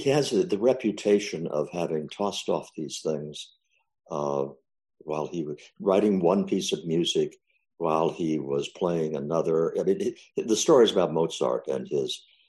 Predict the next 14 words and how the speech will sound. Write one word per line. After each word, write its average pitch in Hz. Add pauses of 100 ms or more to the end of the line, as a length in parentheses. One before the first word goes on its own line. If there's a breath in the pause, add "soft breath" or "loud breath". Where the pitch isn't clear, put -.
(260 soft breath)
his 85
incredible 80
facility 65
with 58
music 95
are 62
legendary. 92 (1300)
But 82
he 104
also 98
worked 98 (260)
fanatically 80
hard. 143 (720)
Uh, 64